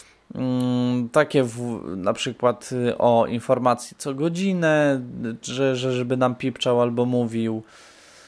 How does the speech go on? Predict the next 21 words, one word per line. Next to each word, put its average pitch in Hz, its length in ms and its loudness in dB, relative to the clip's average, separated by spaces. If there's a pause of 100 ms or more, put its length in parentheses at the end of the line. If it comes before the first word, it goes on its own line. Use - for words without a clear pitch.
(680)
y, - 60 -6
o 175 240 6
kontroli 143 600 2
terminów, 151 880 0 (180)
bo 127 220 -4
mamy 131 340 2
też 131 240 -2
tu 131 120 0
w 120 60 -2
Braille'cie 123 540 4
terminarz 117 760 0
i 320 200 0
tego 113 300 0
typu - 280 -6
rzeczy 107 300 -2
podobne. 110 580 2 (1120)
Okej, 131 340 4
to 123 100 -2
ja 143 160 8
teraz, 131 500 2
y, 131 60 -4